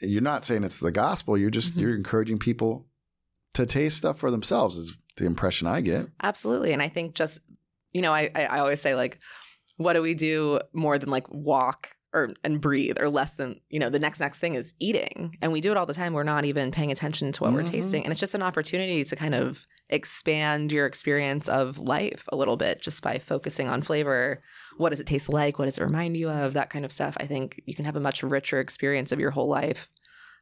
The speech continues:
Speaker 2: um, rather than just throwing back another, uh, McDouble somewhere. And <laughs> you'd be surprised how different, different countries' McDonald's are, you know?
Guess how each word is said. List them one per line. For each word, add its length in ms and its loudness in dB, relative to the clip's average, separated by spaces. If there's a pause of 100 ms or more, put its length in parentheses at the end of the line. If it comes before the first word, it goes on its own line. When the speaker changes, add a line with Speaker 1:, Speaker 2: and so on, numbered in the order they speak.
Speaker 2:
um, 500 -4 (340)
rather 380 0
than 120 -2
just 200 -2
throwing 260 -2
back 220 -4
another, 540 -2 (220)
uh, 220 -2
McDouble 520 -2
somewhere. 520 -2
And 220 -2 (560)
<laughs> 840 -10
you'd 100 0
be 80 2
surprised 440 0
how 80 0
different, 380 -2 (340)
different 260 -10
countries' 300 -2
McDonald's 500 -2
are, 180 -4
you 80 -4
know? 160 -4